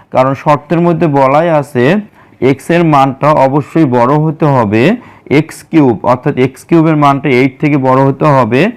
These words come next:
আর less than or equal twenty five, কারণ এইটের থেকে বড় হতে হবে, এইটের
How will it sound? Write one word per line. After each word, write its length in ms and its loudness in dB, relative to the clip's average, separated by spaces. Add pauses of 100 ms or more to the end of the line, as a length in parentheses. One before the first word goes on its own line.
(380)
আর 160 2
less 280 0
than 180 -2
or 160 -2
equal 240 -4 (100)
twenty 360 0
five, 220 2 (400)
কারণ 200 2 (460)
এইটের 340 2 (140)
থেকে 280 0 (200)
বড় 200 2 (120)
হতে 300 -2
হবে, 240 0 (200)
এইটের 280 -4